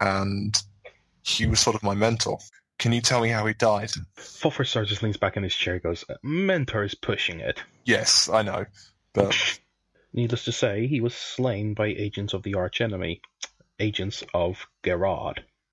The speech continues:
Speaker 1: Were the agents killed, or did the agents escape?
Speaker 2: Well, why don't you ask your compatriots about that one?
Speaker 1: Uh, there are conflicting stories.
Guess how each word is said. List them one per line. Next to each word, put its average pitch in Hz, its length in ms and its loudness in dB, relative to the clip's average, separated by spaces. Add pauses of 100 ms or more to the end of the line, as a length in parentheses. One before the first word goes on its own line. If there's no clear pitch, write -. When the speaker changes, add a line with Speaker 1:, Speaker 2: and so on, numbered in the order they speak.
(100)
Speaker 1:
Were 120 140 2
the 117 100 2
agents 117 380 2
killed, 113 480 0
or 107 160 0
did 107 180 -2
the 107 100 4
agents 101 320 0
escape? - 360 2 (400)
Speaker 2:
Well, 101 260 0
why 107 140 0
don't 107 180 -2
you - 100 -2
ask 101 320 -2
your 98 480 -2 (100)
compatriots 95 760 -4
about 87 260 -8
that - 240 -8
one? - 220 -2 (680)
Speaker 1:
Uh, - 280 4
there - 100 6
are 139 60 4
conflicting 107 560 0
stories. - 920 -2